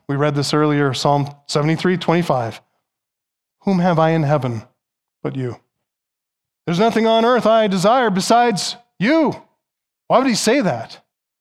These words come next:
Because he gets it. Because if God is our help, we have no need. If God is our help, the eternal one, the one with infinite treasure, infinite riches, the one with great,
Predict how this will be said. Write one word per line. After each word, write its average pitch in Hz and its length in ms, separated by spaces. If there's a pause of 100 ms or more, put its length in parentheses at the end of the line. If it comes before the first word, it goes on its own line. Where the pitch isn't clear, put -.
(560)
Because 208 360
he 208 260
gets 151 500
it. - 400 (480)
Because 214 260
if 180 200
God 269 420
is 240 320
our 220 320
help, 262 640 (720)
we 240 220
have 269 220
no 277 220
need. 294 560 (760)
If 139 120
God 165 260
is 156 140
our 139 160
help, 185 340 (400)
the 151 80
eternal 202 460
one, 220 260
the 156 140
one 196 240
with 170 180
infinite 214 400
treasure, 180 480 (160)
infinite 214 400
riches, 202 680 (480)
the 185 80
one 247 140
with 175 160
great, 220 360